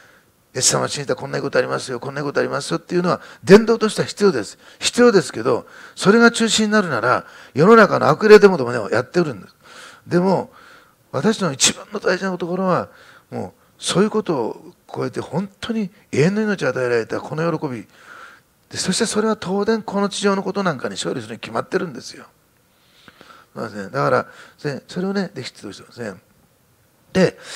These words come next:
まあ、あの、そういった、「そしてあなた方、家を建てる者たちに見捨てられた石が一世の石になった」と。一世の石、個人の格の言葉ですね。というのはこの方のことです。で、これは、あの、キ-、キリストを、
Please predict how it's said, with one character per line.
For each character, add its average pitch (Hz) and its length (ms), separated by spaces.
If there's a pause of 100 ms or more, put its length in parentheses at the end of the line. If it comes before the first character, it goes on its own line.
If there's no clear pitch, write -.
(280)
ま 123 220
あ、 107 40
あ 101 40
の、 95 120
そ - 80
う - 20
い - 20
っ - 40
た、 98 200
「そ - 100
し - 100
て - 120
あ 117 100
な 151 160
た 170 120
方、 139 220
家 131 120
を 143 100
建 110 140
て 127 100
る 113 80
者 107 140
た 110 140
ち - 80
に 101 60
見 101 120
捨 - 140
て 127 60
ら 123 60
れ 123 80
た 123 120
石 113 180
が 104 60
一 101 100
世 110 100
の 101 60
石 - 140
に 98 60
な 92 60
っ - 40
た」 - 160
と。 - 100 (320)
一 - 100
世 - 120
の - 20
石、 - 100
個 110 100
人 113 140
の 98 60
格 110 200
の 113 60
言 110 100
葉 95 140
で - 60
す - 120
ね。 127 180 (440)
と 160 100
い 190 60
う - 20
の 208 80
は 165 60
こ - 120
の 143 60
方 139 180
の 123 60
こ 110 80
と 101 100
で 92 80
す。 - 120 (380)
で、 117 80
こ 185 120
れ 202 60
は、 208 260 (440)
あ - 40
の、 104 120
キ-、 - 160 (140)
キ - 140
リ 214 100
ス - 80
ト 202 140
を、 175 320